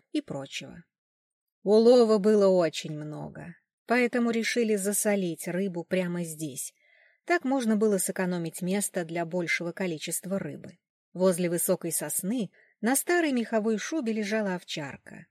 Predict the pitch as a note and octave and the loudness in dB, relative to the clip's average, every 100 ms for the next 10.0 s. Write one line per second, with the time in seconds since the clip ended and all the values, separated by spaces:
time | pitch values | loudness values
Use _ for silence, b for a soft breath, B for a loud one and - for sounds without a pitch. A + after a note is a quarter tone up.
0 | _ - F3+ F#3+ E3+ F3 E3 - E3 D#3 | _ -4 0 2 0 -2 -4 -4 -4 -4
1 | D#3 D3+ D#3+ A#3 - E3 b b b F#3+ | -6 -6 -4 -4 -4 -8 b b b -2
2 | G3 F#3 E3+ F#3 F#3 F3+ F3 E3+ E3 D#3 | 0 0 0 -2 -2 -4 -2 -2 -4 -2
3 | E3+ D3 C3+ A#2+ F3 - _ _ _ _ | -2 -2 -6 -14 -18 -20 _ _ _ _
4 | _ F#3+ F3+ A#3+ D4+ C4 A#3+ - A3 G#3+ | _ -6 2 6 6 6 2 0 0 2
5 | A3 G#3 F#3+ F#3+ F#3 F3+ - A#3+ B3 F#3+ | 2 2 2 0 -2 -4 -6 -4 -2 0
6 | F3+ F3+ F3+ F3 D#3 - D#3+ E3+ B3+ C4 | 0 0 -2 -2 -4 -8 -8 -6 -6 -6
7 | G#3+ b b b A3 A3+ A3 A#3 A#3 A3 | -8 b b b 0 2 2 0 0 0
8 | G3 A3 G3+ F#3 F3+ F3 F3+ E3+ F3 D#3 | 2 2 2 2 0 -2 -4 -2 -2 -4
9 | D#3+ E3+ D3+ D3+ D3+ D3 C#3+ D3 - - | -6 -8 -8 -10 -10 -12 -12 -16 -18 -20